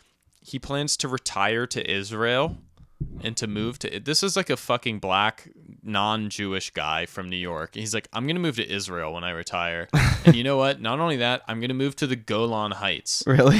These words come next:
Speaker 1: Which is literally, like, a highly militarized, like,
Speaker 2: <laughs>
Speaker 1: annexed portion of Syria that
Speaker 2: <laughs>
Speaker 1: the Israel has been <laughs> occupying for, like, since the eighties, I think. And he's like, "Yeah, I'm gonna move there. That's what I wanna do." Which,
Speaker 2: Well.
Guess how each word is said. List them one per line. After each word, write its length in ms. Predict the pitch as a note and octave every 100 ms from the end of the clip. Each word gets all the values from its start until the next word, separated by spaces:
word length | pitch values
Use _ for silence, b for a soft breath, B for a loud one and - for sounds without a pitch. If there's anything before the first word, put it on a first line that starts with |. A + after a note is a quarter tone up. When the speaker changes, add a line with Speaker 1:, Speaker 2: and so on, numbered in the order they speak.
| F3
Speaker 1:
Which 200 | C#3 -
is 80 | D3+
literally, 500 | F#3+ C3 D3+ D3+ D3
like, 320 | D3 C3 - -
a 220 | A#2+ A2
highly 420 | - A2 B2+ C#3 C3
militarized, 1120 | A#2+ B2+ B2+ C3+ B2 A#2 A2+ A2+ A2 - -
like, 360 | B2 G2+ - - -
Speaker 2:
<laughs> 120 | - E3
Speaker 1:
annexed 640 | B2 B2+ C3 C3 - -
portion 380 | - B2 - B2
of 80 | A2
Syria 800 | - - A2+ A2 G#2+ F#2 F2 F2+ G#2
that 480 | G#2 - - D#3 C#3
Speaker 2:
<laughs> 40 |
Speaker 1:
the 340 | B2 A2 A2 - - -
Israel 400 | B2 - C3 B2+
has 160 | C3+ A#2+
been 160 | C#3 D#3
<laughs> 80 | -
occupying 720 | C#3+ - D3+ C3 B2 A#2+ A2+
for, 180 | A2+ A2
like, 240 | G#2+ - b b
since 280 | - C3+ C3
the 120 | - -
eighties, 380 | G#2+ A#2 C3+ C3+
I 100 | D3
think. 360 | C#3+ D#3 E3+ - b b
And 80 | C3
he's 100 | B2
like, 100 | A2+
"Yeah, 140 | G#2 F#2+
I'm 100 | G2+
gonna 100 | G2
move 160 | F2+ F2+
there. 280 | D#2 C#2+ _ _ _ _ -
That's 180 | G#2+ G#2+
what 80 |
I 60 | G2+
wanna 160 | F#2 F2+
do." 280 | F2 D#2+ - b b b _ - _ _ _
Which, 220 | C#3 D3 A#2+
Speaker 2:
Well. 280 | A2 B2+